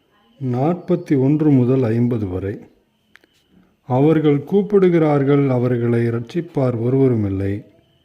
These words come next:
கர்த்தரை நோக்கி கூப்பிடுகிறார்கள், அவர்களுக்கு அவர் உத்தரவு கொடுக்கிறதில்லை. நான் அவர்களை காற்று முகத்திலே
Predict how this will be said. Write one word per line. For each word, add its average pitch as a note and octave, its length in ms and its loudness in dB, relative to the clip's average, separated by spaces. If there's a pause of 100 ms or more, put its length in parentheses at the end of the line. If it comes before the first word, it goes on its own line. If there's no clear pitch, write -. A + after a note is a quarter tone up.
(600)
கர்த்தரை F3+ 500 0
நோக்கி F3 320 2
கூப்பிடுகிறார்கள், C3 1000 -2 (720)
அவர்களுக்கு E3 720 0
அவர் C3+ 320 2 (140)
உத்தரவு D3+ 520 0
கொடுக்கிறதில்லை. A#2+ 840 -2 (1040)
நான் D#3+ 420 2
அவர்களை C#3+ 560 2 (100)
காற்று E3+ 500 -2
முகத்திலே C3+ 580 0